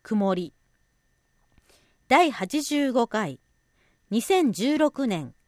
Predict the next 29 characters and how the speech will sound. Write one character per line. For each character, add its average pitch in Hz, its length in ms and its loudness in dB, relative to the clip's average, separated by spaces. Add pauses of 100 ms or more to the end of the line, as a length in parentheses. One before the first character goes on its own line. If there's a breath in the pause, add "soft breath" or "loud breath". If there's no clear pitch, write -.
(120)
九 339 160 -2
月 - 340 -2
十 294 240 2
日、 269 260 -2 (200)
十 240 280 -2
一 233 260 -4
日。 190 420 -6 (880)
一 247 260 -4
日 330 320 -2
目、 311 220 -2 (180)
晴 202 260 -2
れ。 175 120 -2 (760)
二 - 300 -18
日 339 160 2
目、 339 220 0 (280)
曇 202 300 0
り。 180 180 -6 (1400)
第 302 240 4
八 226 300 -8
十 302 260 -2
四 254 260 0
回、 175 340 -6 (640)
二 220 120 0
千 370 300 2
十 247 260 -2
五 170 160 -4
年 160 320 -8 (300)
九 339 120 -4
月 285 400 -4